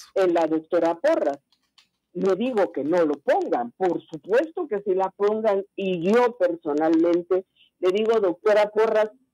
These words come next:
por favor renuncie, renuncie por el país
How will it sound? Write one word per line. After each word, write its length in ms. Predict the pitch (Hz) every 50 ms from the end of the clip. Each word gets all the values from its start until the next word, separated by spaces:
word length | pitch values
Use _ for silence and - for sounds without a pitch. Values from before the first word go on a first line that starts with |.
| _ _ -
por 200 | 220 226 220 208
favor 360 | 254 226 220 220 226 240 240
renuncie, 840 | 240 233 220 196 196 214 247 262 240 214 - - - 131 135 135 - _ _ _ _ _ _ _ _ _ _ _ -
renuncie 720 | - 196 196 185 196 220 269 330 359 359 330 - 330 285 -
por 180 | - 190 180
el 160 | 170 160 156 156
país 520 | - 139 139 147 156 170 208 240 277 320